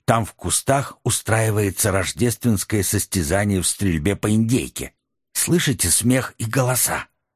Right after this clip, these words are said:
Видно, этот малый — большой охотник до индейки. Впрочем, мясо её действительно вкусно". "Послушайте, кузен Ричард", возразила Елизавета, удерживая его,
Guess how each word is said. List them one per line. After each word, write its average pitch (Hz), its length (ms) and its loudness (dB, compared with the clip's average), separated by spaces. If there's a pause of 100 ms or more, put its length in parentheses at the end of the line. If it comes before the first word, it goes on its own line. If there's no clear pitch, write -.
(460)
Видно, 90 460 0
этот 90 320 -4
малый — 113 500 0 (200)
большой 101 640 -2
охотник 87 640 -4
до 80 160 0
индейки. 80 640 -2 (300)
Впрочем, 139 560 0
мясо 120 420 2
её 104 460 2 (180)
действительно 98 840 0
вкусно". - 680 -4 (1040)
"Послушайте, - 800 -2 (140)
кузен 101 360 -2
Ричард", 123 560 -4 (240)
возразила 80 500 0
Елизавета, 82 760 0 (200)
удерживая 73 600 0
его, 65 500 -6